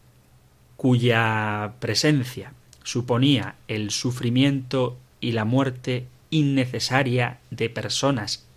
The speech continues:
inocentes, había que acabar con ese mal. Y una de las opciones era la pena de muerte. Hoy por hoy existen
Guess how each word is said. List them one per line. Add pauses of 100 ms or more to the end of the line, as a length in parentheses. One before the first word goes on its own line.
inocentes, (600)
había
que
acabar
con
ese
mal. (420)
Y
una
de
las
opciones
era
la
pena
de
muerte. (220)
Hoy
por
hoy (400)
existen